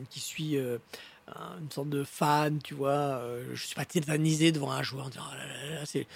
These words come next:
non, ça m'a fait ça une fois ou deux, tu vois, euh, sur des,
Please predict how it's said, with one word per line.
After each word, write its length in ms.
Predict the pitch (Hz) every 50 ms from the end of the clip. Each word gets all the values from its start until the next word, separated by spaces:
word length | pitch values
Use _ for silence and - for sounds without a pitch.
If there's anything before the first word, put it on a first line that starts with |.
| - - - - - - - - - - - -
non, 300 | 160 190 220 240 214 - - _ _ _ _ _ _ _ - - _
ça 580 | - - - - - - - - - - - 165
m'a 180 | 160 165 160
fait 120 | 156 - 180
ça 340 | - - - 190 185 190 -
une 160 | - 196 180
fois 300 | - - - - 202 202
ou 120 | 214 214 202
deux, 300 | 170 196 190 185 196 196
tu 140 | - - 143
vois, 180 | 139 143 151
euh, 420 | 160 151 139 131 127 127 135 135 131
sur 180 | - - 151
des, 380 | 139 143 139 139 135 131 123